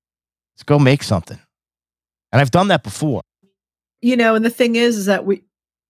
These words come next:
Speaker 2: I mean, the technology's all there now, right? It used to be that, that used to be the hoop that we had to jump through was, you know, be able to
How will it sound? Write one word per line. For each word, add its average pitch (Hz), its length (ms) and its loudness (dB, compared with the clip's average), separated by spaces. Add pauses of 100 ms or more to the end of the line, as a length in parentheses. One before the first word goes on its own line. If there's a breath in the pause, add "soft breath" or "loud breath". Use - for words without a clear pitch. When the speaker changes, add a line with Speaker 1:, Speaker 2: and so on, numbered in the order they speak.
(140)
Speaker 2:
I 196 60 0
mean, 190 360 0
the 190 100 -2
technology's 185 800 -2
all 160 160 0
there 160 260 0
now, 151 240 -6
right? 170 340 0
It 190 120 -2
used 247 320 2
to 254 60 -2
be 202 320 2
that, 180 220 -4
that 185 200 -4
used 185 260 -2
to 185 60 -2
be 160 260 -4
the 175 340 -6
hoop 208 280 0
that 180 160 -6
we 165 100 -8
had 160 140 -6
to 160 60 -10
jump 156 300 -6
through 151 240 -6
was, 147 400 -4 (640 loud breath)
you 196 140 2
know, 156 380 0
be 180 100 2
able 180 160 -2
to 180 220 -4